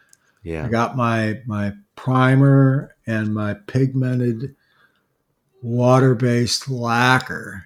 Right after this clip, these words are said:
Speaker 2: And when I ordered, I, I got, I got the, the, the cabinets sprayed.
Speaker 1: Yeah.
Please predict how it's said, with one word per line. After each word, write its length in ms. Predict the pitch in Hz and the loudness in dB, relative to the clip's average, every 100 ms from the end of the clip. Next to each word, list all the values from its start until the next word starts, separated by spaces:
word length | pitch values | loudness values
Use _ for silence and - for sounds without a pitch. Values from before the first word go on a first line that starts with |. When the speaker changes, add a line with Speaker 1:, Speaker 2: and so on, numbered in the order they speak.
| - | -4
Speaker 2:
And 320 | 127 127 127 | 0 0 0
when 140 | 143 131 | 0 2
I 120 | 123 | 2
ordered, 540 | 143 147 160 156 151 147 | 6 8 8 8 6 4
I, 320 | 123 123 127 | 2 2 0
I 40 | |
got, 360 | 127 139 139 135 | 6 6 6 4
I 120 | 123 | 2
got 240 | 131 135 | 2 2
the, 240 | 135 127 120 | 0 0 -2
the, 500 | 117 113 110 95 92 - | -2 -4 -6 -8 -12 -14
the 80 | |
cabinets 500 | - 113 113 131 135 - | -6 -4 -2 -2 -2 -4
sprayed. 680 | - 117 104 98 98 123 - _ _ _ _ - | -4 -4 -4 -6 -10 -12 -16 _ _ _ _ -14
Speaker 1:
Yeah. 220 | 92 | -12